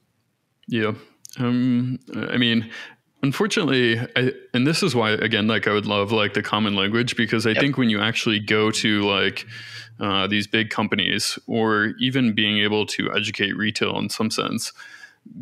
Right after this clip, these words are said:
Speaker 1: being able to kind of provide these more apples to apples comparison, I
Speaker 2: Mm-hmm.
Speaker 1: think w-, not only help, like, institutionals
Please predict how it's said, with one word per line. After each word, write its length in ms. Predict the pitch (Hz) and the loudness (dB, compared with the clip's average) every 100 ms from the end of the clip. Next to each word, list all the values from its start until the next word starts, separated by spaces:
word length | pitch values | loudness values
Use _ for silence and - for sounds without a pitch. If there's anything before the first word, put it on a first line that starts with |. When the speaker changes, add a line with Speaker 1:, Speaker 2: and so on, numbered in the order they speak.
| 120 | -2
Speaker 1:
being 180 | 139 151 | 0 2
able 260 | 120 123 | 2 0
to 140 | 120 110 | 0 0
kind 200 | - 107 | 0 2
of 140 | 101 95 - | 0 -2 -4
provide 520 | 107 104 98 101 104 | -2 0 2 2 2
these 220 | 101 95 | 0 0
more 260 | 104 101 - | 0 2 0
apples 360 | 98 113 107 | 0 -2 -4
to 140 | - - | -2 -2
apples 320 | 104 104 104 | 0 0 0
comparison, 680 | - 104 104 107 123 151 131 | -4 -4 0 0 0 0 0
I 80 | 104 | 0
Speaker 2:
Mm-hmm. 120 | 113 | 2
Speaker 1:
think 240 | 107 101 - - | 0 0 -8 -14
w-, 260 | 98 123 - | -12 -12 -6
not 280 | 117 113 120 | -2 2 2
only 260 | 117 107 | 2 2
help, 400 | 104 110 104 101 - - - | 0 0 0 -2 -10 -14 -6
like, 440 | 107 104 98 - - | -2 0 -2 -6 -6
institutionals 920 | 104 - 101 110 - 113 113 110 | -4 -4 -2 -4 0 0 0 -2